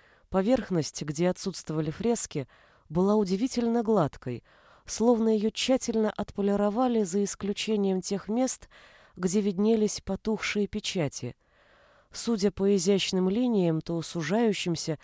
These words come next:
то утолщающимся, подобно руслу реки,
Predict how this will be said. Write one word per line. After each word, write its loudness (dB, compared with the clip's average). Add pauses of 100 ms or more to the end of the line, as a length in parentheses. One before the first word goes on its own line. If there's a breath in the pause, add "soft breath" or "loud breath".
(400 soft breath)
то 0
утолщающимся, -2 (240 soft breath)
подобно 0
руслу -4
реки, -6